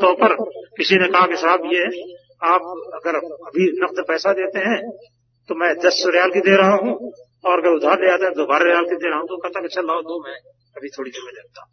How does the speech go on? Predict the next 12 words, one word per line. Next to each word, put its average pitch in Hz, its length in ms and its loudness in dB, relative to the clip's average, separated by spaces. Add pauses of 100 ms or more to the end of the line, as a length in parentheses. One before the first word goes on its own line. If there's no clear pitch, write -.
(160)
अभी 165 140 0
थोड़ी 175 220 4
देर 196 160 4
में 208 120 0
देखता 170 300 4
हूँ", - 380 2 (340)
यानी 170 240 -2
नकद 185 160 2
लूँ 185 180 2
कि 190 100 0
उधार 180 420 0
लूँ, - 320 -6